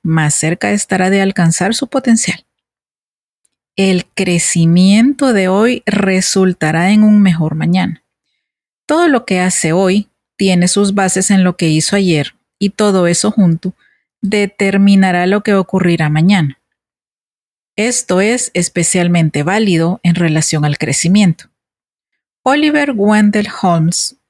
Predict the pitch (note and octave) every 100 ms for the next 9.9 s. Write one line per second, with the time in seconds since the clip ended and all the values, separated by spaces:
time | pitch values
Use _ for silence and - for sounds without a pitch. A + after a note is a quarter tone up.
0 | _ F#3 F3 E3+ E3 - F3 - A3+ G#3
1 | F#3 E3+ F3 C#3+ C3+ _ _ _ _ _
2 | _ _ - F#3+ F3 F3+ A3 B3+ A#3 -
3 | C#3 E3 G3+ F3 D#3+ D#3+ E3 F3 _ _
4 | _ _ A3 A#3 F3+ D#3 D#3+ - - -
5 | - G#3 G3 F#3+ E3+ D#3 E3 - - F3
6 | F3 E3+ D3+ D#3 D#3 E3+ A3 G#3+ C#3 -
7 | _ _ _ _ - _ - B3+ A#3+ A#3
8 | G#3 A3 C4+ A3 F3+ F3 F3 E3+ D#3+ D#3
9 | - E3 D#3 D#3 D3+ D3 G2+ -